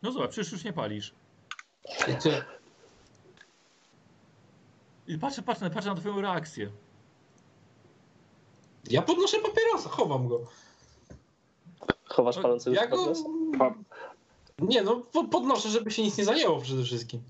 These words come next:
Speaker 1: Aha.
Speaker 2: Patrzę, czy nic się nie zapali, a jego, jego macham ręką na niego.
Speaker 1: Czyli odchodzisz?
Speaker 2: No, nie, odsuwam się od niego. Biorę
Speaker 1: No dobra.
Speaker 2: papierosa, odsuwam się, ten.
Speaker 1: Przys-, przysuwa się.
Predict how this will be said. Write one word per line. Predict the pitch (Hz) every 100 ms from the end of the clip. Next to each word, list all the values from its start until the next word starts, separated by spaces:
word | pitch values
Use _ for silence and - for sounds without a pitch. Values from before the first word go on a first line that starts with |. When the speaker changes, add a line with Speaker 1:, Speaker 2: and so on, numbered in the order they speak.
| - -
Speaker 1:
Aha. | 113 113 117
Speaker 2:
Patrzę, | 170 165 165
czy | 175
nic | 170
się | -
nie | 170 160
zapali, | 175 135 131 165
a | 208
jego, | 254 285 339 359 349 370
jego | 381 392 392 392
macham | 403 381 403
ręką | 381 160 123
na | 110 107
niego. | 101 123 - _ _ - - _ -
Speaker 1:
Czyli | 143
odchodzisz? | 156 196 143 160 - _ _ _ -
Speaker 2:
No, | - 226
nie, | - 427 480 466 370
odsuwam | - 359 330
się | - 147
od | 127
niego. | 123 113 120 - -
Biorę | 127 226
Speaker 1:
No |
dobra. | 180 165
Speaker 2:
papierosa, | 123 156 214 190
odsuwam | - 160 180 147
się, | 127 120
ten. | 110 107 - - - - - - - -
Speaker 1:
Przys-, | - - -
przysuwa | - 156 160 104
się. | -